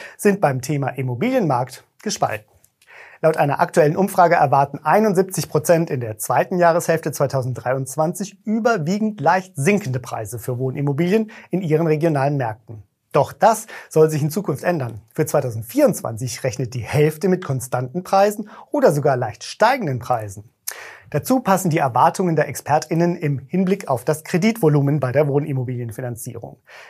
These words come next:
Denn hier sind sie optimistisch. Für zweitausendvierundzwanzig erwarten fünfundvierzig Prozent von ihnen ein Plus,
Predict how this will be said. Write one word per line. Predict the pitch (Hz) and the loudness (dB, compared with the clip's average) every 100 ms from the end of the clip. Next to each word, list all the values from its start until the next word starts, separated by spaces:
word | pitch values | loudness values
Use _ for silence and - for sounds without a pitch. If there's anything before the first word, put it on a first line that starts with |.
| - - | -20 -6
Denn | 135 | -4
hier | 104 285 240 | 2 4 4
sind | 208 | 4
sie | 180 | 2
optimistisch. | 165 - 147 185 - 107 - - _ | 0 0 -2 -2 -4 -12 -14 -20 _
Für | 151 | -4
zweitausendvierundzwanzig | - 123 127 123 110 151 170 180 202 208 226 | -2 -4 -4 -8 -2 2 2 4 2 2 -4
erwarten | - 127 123 127 | 0 0 -2 -2
fünfundvierzig | - 233 220 190 180 151 | 2 2 2 0 -2 -2
Prozent | 151 151 131 123 | -2 -2 -4 -4
von | 131 | -6
ihnen | 139 | -6
ein | 170 180 | -4 0
Plus, | 202 156 | 2 2